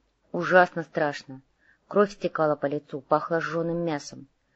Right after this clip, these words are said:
Богдан только что поставил клеймо на лоб жертвы. Но в глазах мальчика горела такая ненависть,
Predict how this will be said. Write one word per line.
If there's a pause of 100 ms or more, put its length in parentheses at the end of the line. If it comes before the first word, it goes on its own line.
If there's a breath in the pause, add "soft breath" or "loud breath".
(220)
Богдан
только
что
поставил
клеймо
на
лоб
жертвы. (680)
Но
в
глазах
мальчика
горела
такая
ненависть,